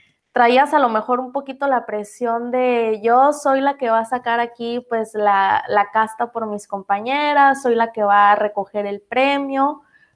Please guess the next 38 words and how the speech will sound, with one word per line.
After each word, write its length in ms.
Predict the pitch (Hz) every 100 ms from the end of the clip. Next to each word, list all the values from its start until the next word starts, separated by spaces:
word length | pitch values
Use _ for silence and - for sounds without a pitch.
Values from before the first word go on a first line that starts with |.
| _ _
pero, 480 | - 254 254 247 240
pues, 140 | 254
también 440 | 247 226 233 247 247 _ _
te 200 | 339 339
codeaste 640 | 330 240 220 220 220 - 311
ahí 320 | 277 269 277
con 160 | 349
la 140 | 330 240
crema 280 | 320 247 285
innata 560 | 294 240 240 240 302
del 400 | 311 285 240 214
deporte 480 | 214 208 214 233 247
olímpico 640 | 269 269 285 302 330 330 330
aquí 560 | 302 247 220 - 233
en, 480 | 240 254 240 214 208 _
a 80 | -
nivel 320 | 226 220 220
nacional 600 | 269 262 233 208 208 269
y 80 | 311
de 120 | 247
leyendas 640 | 214 208 220 233 254 269 269 - _ _ _
como 300 | 254 247 247
Fernando 400 | 247 247 277 285
Valenzuela 1040 | 269 226 214 214 277 269 285 277 285 311
y 280 | 277 247 233
ni 260 | 233 233 226
qué 120 | 254
se 140 | 269
diga 280 | 285 277 285
de 360 | 277 233 214 214
Julio 200 | 254 226
César 300 | 226 233 262
Urías, 480 | 254 233 233 254 269
que 160 | - 214
también, 500 | - 202 208 220 226
pues, 120 | 214
ya 120 | 208
ves, 300 | 208 226 233